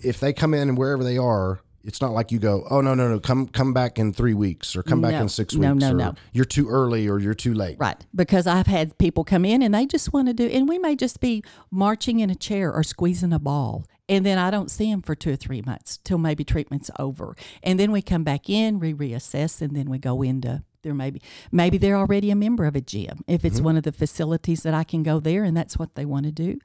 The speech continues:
Speaker 1: Yeah.
Speaker 2: I'll do that.
Speaker 1: Well, and the, the neat thing too, Pam, is we wanna remind our listeners that we give you,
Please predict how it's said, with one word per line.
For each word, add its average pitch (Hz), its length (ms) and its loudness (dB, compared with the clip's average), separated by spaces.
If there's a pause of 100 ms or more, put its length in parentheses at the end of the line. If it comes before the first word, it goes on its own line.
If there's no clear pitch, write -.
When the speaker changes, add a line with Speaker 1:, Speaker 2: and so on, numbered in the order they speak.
Speaker 1:
Yeah. 90 140 -4 (180)
Speaker 2:
I'll 311 160 -2
do 302 160 2
that. 143 280 -4 (240)
Speaker 1:
Well, 131 160 4
and 127 100 2
the, 127 80 2
the 123 160 -2
neat 135 240 2
thing 120 160 2
too, 127 220 2
Pam, 101 420 0
is 95 340 0
we 107 80 0
wanna 104 220 2
remind 98 300 2
our 104 100 2
listeners 95 520 0
that 90 320 0
we 113 340 0
give 160 400 2
you, 98 560 2